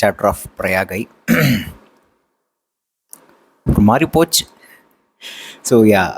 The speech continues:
um, I mean, படிக்கிறதுக்கு நல்லா இருந்தது. Again, ஒரு, ஒரு கமர்ஷியல், ஒரு மாஸ் படத்துல வர ஒரு மிகப்பெரிய ஆக்ஷன் பிளாக் பார்த்த மாதிரி தான் இருந்தது எழுபத்தி ஓராவது சாப்டர். அதாவது, ம், ஒரு எபிக்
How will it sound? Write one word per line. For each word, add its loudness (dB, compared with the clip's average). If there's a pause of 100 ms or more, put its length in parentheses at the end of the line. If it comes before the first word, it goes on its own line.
um, -2 (180)
I 0
mean, 2 (920)
படிக்கிறதுக்கு -2
நல்லா 0
இருந்தது. 0 (200)
Again, 0
ஒரு, 2 (680)
ஒரு -12
கமர்ஷியல், 0 (640)
ஒரு -6 (200)
மாஸ் 4 (200)
படத்துல 0
வர 0
ஒரு -4 (120)
மிகப்பெரிய 0
ஆக்ஷன் 2
பிளாக் 0
பார்த்த -2
மாதிரி -2
தான் 0
இருந்தது -4
எழுபத்தி -4
ஓராவது 0
சாப்டர். -8 (480)
அதாவது, 4
ம், 0 (1600)
ஒரு 6
எபிக் 0